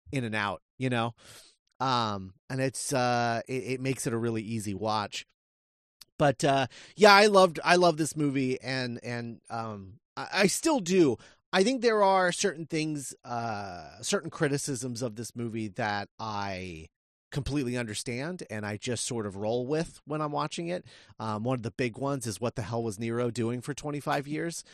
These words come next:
Um, and you know what? Totally understand that criticism. There's a deleted scene that I'm so glad they cut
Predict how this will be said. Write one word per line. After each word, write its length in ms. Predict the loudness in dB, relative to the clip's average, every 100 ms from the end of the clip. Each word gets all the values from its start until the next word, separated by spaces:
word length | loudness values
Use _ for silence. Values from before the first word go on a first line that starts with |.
| -20 -20 _ -6
Um, 520 | -4 0 -2 -2 -8 -6
and 480 | -2 0 0 -4 -8 -12 _ _
you 100 | 10
know 120 | 10
what? 260 | 12 10 8 -4
Totally 360 | 6 8 10 8
understand 460 | 6 2 2 2
that 120 | 2 0
criticism. 480 | 0 0 -2 -2
There's 180 | 2 2
a 40 | 4
deleted 420 | 2 4 2 2
scene 460 | 0 0 0 -2 -6 _
that 100 | -2
I'm 80 | 0
so 180 | 2 4
glad 280 | 6 4
they 100 | 4
cut 340 | -2 2 2